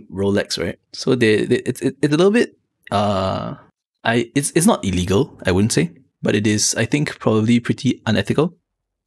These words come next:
So there's this line of, like, sports watches that Rolex has, right? So according to my dad, he's like, "The watches, you can never buy them retail from a Rolex shop, even if you're on a waiting list.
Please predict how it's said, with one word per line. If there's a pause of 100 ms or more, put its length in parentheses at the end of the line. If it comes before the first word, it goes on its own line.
(120)
So
there's
this
line
of,
like,
sports
watches
that (380)
Rolex
has,
right? (420)
So
according
to
my
dad,
he's
like, (600)
"The
watches, (200)
you
can
never
buy
them
retail
from
a
Rolex
shop, (380)
even
if
you're
on
a
waiting
list.